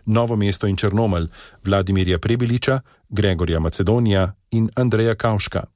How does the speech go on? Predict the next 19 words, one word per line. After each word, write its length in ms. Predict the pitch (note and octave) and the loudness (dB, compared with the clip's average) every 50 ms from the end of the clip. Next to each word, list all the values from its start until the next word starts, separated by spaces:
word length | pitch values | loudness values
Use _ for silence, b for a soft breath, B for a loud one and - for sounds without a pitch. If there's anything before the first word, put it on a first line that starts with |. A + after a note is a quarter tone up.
| _ _ _ B B B B B B B | _ _ _ B B B B B B B
Tema 240 | - G#2+ A2 G#2+ G#2 | 0 0 2 2 2
je 80 | G#2 | 2
bila 340 | F#2+ G2+ F#2+ G2 F#2+ F#2+ F#2+ - _ - | 0 0 2 2 2 2 0 -2 _ -4
romska 460 | G#2 G2+ A2+ A2+ G#2 - - - E2+ | 0 0 2 2 0 -2 -2 -4 -6
problematika. 760 | D2+ - F2 D#2+ E2 F2+ F2+ F2+ F2+ F#2 E2+ - F2+ - F#2 E2 - B B B B B B B B | -6 -4 -4 -2 0 2 2 2 2 2 0 -2 -2 0 -2 -2 -2 B B B B B B B B
Župani 400 | - A#2 A2 B2+ B2 C3 D3+ C#3+ | -2 -2 0 2 2 2 0 0
so 120 | - C#3+ | -2 0
predlagali 540 | C3 C3 A#2+ G2+ G#2 G#2 A2 B2+ B2 A#2 G#2+ | 0 0 0 2 2 0 2 0 0 2 2
nekaj 280 | G#2+ A#2 A#2 - B2 G#2 | 2 0 0 0 -2 -2
sistemskih 640 | - A2 - - - C#3+ D3 - - - G#2 - | 0 -2 -4 -2 0 -2 -2 -2 -2 -2 -2 0
rešitev, 500 | A#2 A2 F2 - G2 E2+ - E2+ D#2 D2 D#2+ B B B B B | 0 0 0 0 -2 -2 0 0 -2 -2 -4 B B B B B
nanašajo 600 | B G2+ G2 F#2 F2 F2 F2 - G2+ F#2+ F2+ F2 | B 2 2 2 2 0 0 0 0 0 2 0
se 160 | - - G2+ F#2 | 0 0 0 0
na 80 | F#2 | 0
delo 360 | F2 F#2+ G2+ F#2+ F2+ F2 E2 | 2 2 0 2 2 0 0
policije, 640 | E2 - G#2 G2 F#2+ F2 - - C#3+ C3+ A#2+ A2 G#2 B B B B B B - | 0 0 0 0 0 -2 -2 0 0 2 2 0 -2 B B B B B B -2
na 120 | G#2+ G2+ | -2 0
kaznovalno 580 | - G2 E2 F2+ E2+ E2 F#2+ G#2 A2+ A#2 A2+ G#2 | 0 0 0 0 2 2 4 4 4 2 2 2
politiko, 520 | - G#2+ G#2 G#2+ - A2+ G2+ - A2 | 0 0 0 0 0 -2 0 0 0